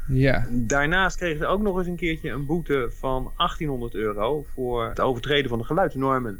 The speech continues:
Speaker 2: Dan denk je van, nou, dan zal er wel een bandje gespeeld hebben. Nee, eh, niks is minder waar. Er werd te hard gepraat in de kroeg.
Speaker 1: Ach, jongens.
Speaker 2: Het ging niet om versterkte muziek of wat dan ook. Eh,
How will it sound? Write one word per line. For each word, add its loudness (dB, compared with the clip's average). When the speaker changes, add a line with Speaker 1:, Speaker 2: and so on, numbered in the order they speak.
Speaker 2:
Dan 0
denk 2
je -2
van, 0
nou, 2
dan -2
zal 2
er -2
wel -4
een -4
bandje 0
gespeeld 0
hebben. 0
Nee, -2
eh, -2
niks -2
is -4
minder 2
waar. 2
Er 0
werd 2
te -4
hard -2
gepraat -4
in -8
de -8
kroeg. -8
Speaker 1:
Ach, 4
jongens. 2
Speaker 2:
Het -2
ging -2
niet -2
om -2
versterkte 0
muziek -4
of -4
wat -2
dan -2
ook. -2
Eh, -4